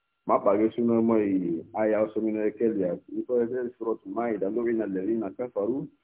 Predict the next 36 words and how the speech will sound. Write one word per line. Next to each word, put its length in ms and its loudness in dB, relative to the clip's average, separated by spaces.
من 160 2
بني 320 0
إسرائيل 460 -4
على 560 2
لسان 680 -2
داود 440 0
وعيسى 520 -2
بن 200 -2
م-، 220 -4
ابن 600 -4
مريم." 420 2
Ko? 380 2
Oge 180 4
na 160 2
ahi, 480 0
eh, 320 -2
iyo, 420 4
eh, 160 4
eh, 180 6
ya 120 4
ne 120 0
kila 320 2
ofi, 400 2
eh, 120 0
maru 360 0
gemo 340 2
yo, 120 6
eh, 200 2
uyo 280 -2
ni 300 0
yo 160 2
re, 220 2
uyo 480 2
ni 140 0
yo 220 2
yere. 400 0